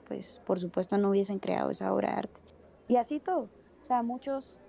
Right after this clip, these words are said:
artistas hoy en día están creciendo porque están como haciendo cosas de corazón y siempre va a haber gente famosa, tanto famosos artistas como famosos sin talento, pero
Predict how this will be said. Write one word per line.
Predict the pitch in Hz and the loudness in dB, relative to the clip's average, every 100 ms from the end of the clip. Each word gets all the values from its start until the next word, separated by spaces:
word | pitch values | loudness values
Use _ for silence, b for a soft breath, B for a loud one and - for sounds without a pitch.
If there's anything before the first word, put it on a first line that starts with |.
| - - | -18 -8
artistas | 214 208 233 - 262 262 - | -8 -8 -14 -8 -8 -8 -8
hoy | 226 233 | -4 -4
en | 233 | -4
día | 226 | -6
están | 254 240 233 | -4 -4 -4
creciendo | 233 226 240 226 226 | -6 -6 -4 -2 -2
porque | 208 196 190 175 - - - - - - - | -6 -6 -8 -10 -14 -20 -20 -20 -20 -8 -2
están | 196 - 185 185 185 240 - - | 0 2 4 4 2 0 -6 -4
como | 202 190 | 0 0
haciendo | 185 180 180 190 | 2 0 2 2
cosas | 214 208 214 | 2 2 0
de | |
corazón | 202 175 170 - 196 254 | 2 0 0 -4 -2 0
y | 202 175 - - _ - | -2 -6 -16 -20 _ -10
siempre | - 190 190 | 0 2 4
va | 202 | 4
a | |
haber | 196 202 | 4 2
gente | 202 202 202 | 0 -6 -8
famosa, | - 185 175 190 - 202 208 - _ _ _ _ - | -6 -4 -4 -4 -4 -6 -6 -16 _ _ _ _ -2
tanto | 196 185 175 165 | 0 2 0 0
famosos | - 185 185 190 226 | 0 -2 0 0 0
artistas | 208 175 226 240 277 | 0 0 -4 -4 -4
como | - 202 | -4 -6
famosos | - 180 180 190 220 | -2 -2 -2 -4 -4
sin | - 190 | -2 -2
talento, | 175 175 190 214 - 220 | 0 4 4 2 0 0
pero | 202 185 - | 2 2 -2